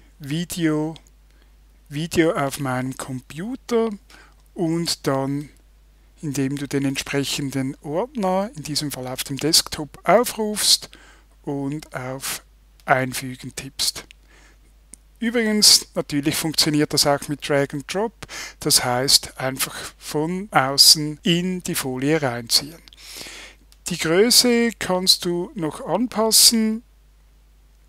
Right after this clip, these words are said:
ist aber eigentlich gar nicht so wichtig, weil du beim Reiter Wiedergabe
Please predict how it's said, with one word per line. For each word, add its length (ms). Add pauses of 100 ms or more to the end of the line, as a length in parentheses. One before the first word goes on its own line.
(680)
ist 260
aber 220
eigentlich 480
gar 220
nicht 180
so 180
wichtig, 720 (240)
weil 160
du 100
beim 200
Reiter 600
Wiedergabe 920